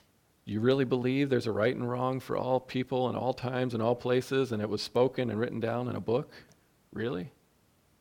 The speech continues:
Right? You believe God raised a man from the dead, and that every person in every nation, every tribe, tongue, and nation must believe in him and repent. You know, that's the voice of a scoffer <laughs>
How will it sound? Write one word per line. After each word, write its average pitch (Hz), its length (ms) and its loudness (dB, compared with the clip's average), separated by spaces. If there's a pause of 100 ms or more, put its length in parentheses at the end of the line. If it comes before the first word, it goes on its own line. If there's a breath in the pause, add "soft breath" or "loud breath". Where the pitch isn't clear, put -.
(1400)
Right? 120 160 -10
You 123 100 2
believe 143 380 10
God 139 240 12
raised 139 240 12
a 139 60 10
man 139 240 10
from 143 140 2
the 135 80 6
dead, 135 340 10
and 117 100 2
that - 320 -4 (460)
every 151 300 8
person 147 720 2
in 107 200 -2
every 123 280 4
nation, 120 540 2
every 107 280 0
tribe, 113 300 2
tongue, 110 200 -2
and 101 100 -2
nation 101 480 -4 (240)
must 101 220 -8
believe 101 280 -4
in 110 60 -2
him 107 260 -2
and 98 80 -6
repent. 98 480 -8 (2500)
You 101 60 -12
know, 120 180 -12 (100)
that's - 240 -16
the 117 100 -6
voice 113 420 0
of 117 100 -8
a 113 40 -4
scoffer 110 560 -4 (480 loud breath)
<laughs> - 0 -